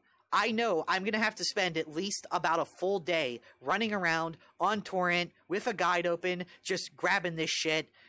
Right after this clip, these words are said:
going to every little gray site that I missed,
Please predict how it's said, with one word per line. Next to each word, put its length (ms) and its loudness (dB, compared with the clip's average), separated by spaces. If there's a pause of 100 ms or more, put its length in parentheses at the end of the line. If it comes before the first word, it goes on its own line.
going 300 2
to 120 -4
every 240 0
little 500 0
gray 220 2
site 340 0
that 100 2
I 140 0
missed, 480 -4